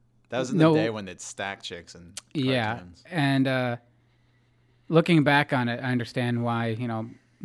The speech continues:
Speaker 2: we have, our generation has developed in such a particular way, 'cause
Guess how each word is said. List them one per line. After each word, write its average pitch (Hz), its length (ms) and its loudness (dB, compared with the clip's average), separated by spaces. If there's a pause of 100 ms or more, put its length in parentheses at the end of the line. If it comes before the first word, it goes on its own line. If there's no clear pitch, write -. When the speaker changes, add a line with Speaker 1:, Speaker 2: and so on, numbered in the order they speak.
(120)
Speaker 2:
we 123 240 0
have, 120 320 0
our 123 160 0
generation 120 600 -2
has 113 140 -4
developed 120 480 -4
in 113 180 -2
such 117 220 -6
a 113 40 -14
particular 117 460 -6
way, 117 200 -2
'cause 117 280 -8